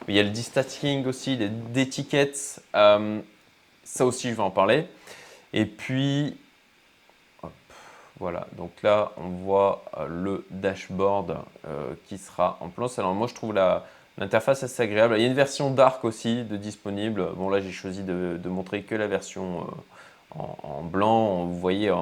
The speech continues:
à gauche là on peut switcher de l'une à l'autre. Voilà, donc, euh, graphique de performance, euh, allocation, et cetera. Donc c'est, c'est des fonctionnalités qu'on avait déjà dans la version bêta, qui sont bien sûr aussi implémentées dans cette version un.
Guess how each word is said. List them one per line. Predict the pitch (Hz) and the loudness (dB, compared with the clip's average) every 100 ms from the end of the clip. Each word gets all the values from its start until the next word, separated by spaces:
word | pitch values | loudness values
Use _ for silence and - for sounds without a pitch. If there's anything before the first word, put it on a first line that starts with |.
| 85 82 62 62 | 0 -4 -4 -4
à | 82 | -4
gauche | 90 95 - | -2 -4 -4
là | 90 | -10
on | |
peut | - 87 82 82 | -8 -6 -6 -8
switcher | - 92 101 | -10 -10 -8
de | 92 87 85 82 | -6 -6 -6 -8
l'une | 87 101 92 | -6 -2 0
à | |
l'autre. | 92 117 120 92 | 4 2 2 -2
Voilà, | 82 85 95 | 2 4 2
donc, | 85 - 85 | 0 -8 -8
euh, | 78 - - - | -10 -12 -20 -10
graphique | - 107 113 101 | -6 -4 -4 -4
de | 95 | -4
performance, | 90 - 87 90 92 98 104 - | -4 -4 -4 -2 0 0 -2 -6
euh, | 87 85 - | -6 -6 -4
allocation, | 90 87 87 - - 92 95 | -6 -6 -10 -12 -8 -4 -4
et | 92 | -6
cetera. | - - 82 90 | -10 -4 2 2
Donc | 95 92 | 2 -2
c'est, | 92 - - - - | -4 -4 -10 -20 -20
c'est | - 123 | -6 -2
des | 120 | 0
fonctionnalités | 117 123 123 120 117 131 | -2 -4 -2 -2 -2 -2
qu'on | 127 101 | -2 -2
avait | 98 | 0
déjà | 110 110 117 | 0 2 2
dans | 101 | 2
la | 95 | 0
version | 92 92 95 | 0 -4 -6
bêta, | 90 87 113 113 123 127 127 | -4 0 6 10 10 8 4
qui | - | -2
sont | 107 104 | -10 -6
bien | 92 | -6
sûr | 90 90 | -4 -4
aussi | 90 - | -6 -6
implémentées | 87 87 90 90 92 | -8 -6 -8 -6 -6
dans | 85 | -6
cette | - 87 | -8 -8
version | 92 - 90 92 143 | -10 -8 -10 -4 0
un. | 165 | 0